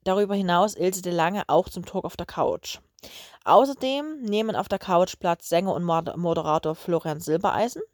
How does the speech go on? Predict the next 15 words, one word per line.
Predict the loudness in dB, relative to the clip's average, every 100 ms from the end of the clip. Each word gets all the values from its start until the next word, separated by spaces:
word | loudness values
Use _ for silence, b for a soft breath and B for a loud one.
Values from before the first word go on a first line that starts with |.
| _
der | -2 -2 -2
zweitausendsiebzehn | -4 -4 -4 -4 -8 -8 -12 -8 -8 _ -12 -8 -8 -10 B B B B B B
beim | 2 2 4
Deutschen | 4 2 0
Vorentscheid | -4 -4 -4 -4 0 0 -2
zum, | -10 -8 -4 -2 -2 -6 -8 -8
äh, | -6 -2 -2
zur | -4 -4 -2 -2
Jury | -2 -2 -2
gehörte, | -4 -2 0 2 -2 -4 _ _ -16
der | -6 2 4 4
Moderator | 0 0 2 2 2 -4
und | -6
bekannte | -6 -6 -4
E-S-C-Fan | -2 -4 -4 -6 -6 -4 -6 -8